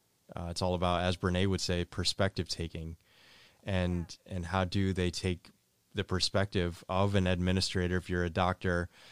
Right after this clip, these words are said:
who is focused more on numbers to meet certain goals that they need to meet financially so that people have a job,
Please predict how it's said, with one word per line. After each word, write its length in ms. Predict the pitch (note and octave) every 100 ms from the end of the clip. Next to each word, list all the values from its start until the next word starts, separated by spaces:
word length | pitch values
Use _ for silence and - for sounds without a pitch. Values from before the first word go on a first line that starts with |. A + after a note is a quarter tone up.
| - _
who 380 | - F#2+ F#2 F2+
is 160 | F#2+ -
focused 400 | G2 - F2+ -
more 240 | F2+ F#2
on 180 | F2+ F2+
numbers 680 | F2+ F#2 F#2 F#2 F2 - - -
to 140 | - F#2
meet 220 | F#2 A2+ _ _ _ -
certain 340 | - G#2+ F2+
goals 640 | F#2 F2+ G2 A#2+ - - - - _
that 140 | - F#2+
they 100 | F2+
need 200 | F#2+ F#2
to 60 |
meet 280 | F2+ F#2+ G#2
financially 680 | - F2 F2+ G2+ - A#2+ A2+
so 200 | - F2+
that 120 | D#2+
people 240 | G#2+ G2
have 140 | F#2 F2
a 60 |
job, 460 | E2 F#2+ F2+ A2+